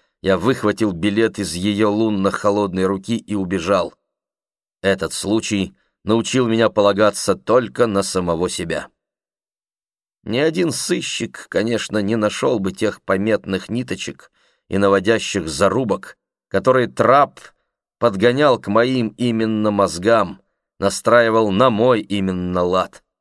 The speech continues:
Я не мог, разумеется, ожидать, что мой преследователь где-нибудь оставил мне свое настоящее имя — но я надеялся, что он когда-нибудь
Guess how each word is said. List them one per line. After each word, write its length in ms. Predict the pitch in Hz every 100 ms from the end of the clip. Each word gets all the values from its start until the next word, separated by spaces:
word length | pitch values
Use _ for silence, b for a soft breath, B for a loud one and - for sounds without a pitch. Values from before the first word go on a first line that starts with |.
| _ _ _ _ _ -
Я 120 | 127
не 80 | 160
мог, 220 | 202 175
разумеется, 600 | 98 92 98 95 - 113
ожидать, 520 | - 107 87 98 107 -
что 180 | -
мой 180 | 98 107
преследователь 800 | - 98 - 107 98 95 101 95 B B -
где-нибудь 440 | 95 107 98 98
оставил 500 | 101 - 117 104 101
мне 180 | 104 107
свое 320 | - 104 104
настоящее 800 | 104 98 90 131 170 - - 85
имя — 400 | - 90 78 - b b b b b
но 120 | 76
я 180 | 87 98
надеялся, 680 | 98 104 95 127 104 90 95
что 240 | - 107
он 160 | 110 101
когда-нибудь 720 | 107 90 80 127 110 101 113